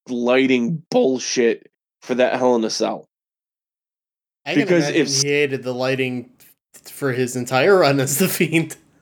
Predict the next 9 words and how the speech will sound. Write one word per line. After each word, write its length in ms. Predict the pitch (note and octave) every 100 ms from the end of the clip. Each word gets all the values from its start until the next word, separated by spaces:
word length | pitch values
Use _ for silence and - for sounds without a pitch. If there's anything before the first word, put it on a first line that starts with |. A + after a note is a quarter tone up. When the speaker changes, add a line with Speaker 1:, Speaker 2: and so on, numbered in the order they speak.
| _ _ _ _ _ _ _ -
Speaker 1:
Like, 300 | C3+ A#2+ - _ _ _ _ E3+
for 220 | F3+ F3+
Seth, 540 | - - G3+ F#3+ E3+ -
who 300 | E3+ E3 D#3
is 140 | C#3
the 80 | B2
quintessential 840 | - E3 D#3 D3+ - D3+ D#3 B2+
company 540 | - C3 B2 C#3+ C#3+
man, 420 | C#3+ C#3 C#3 C#3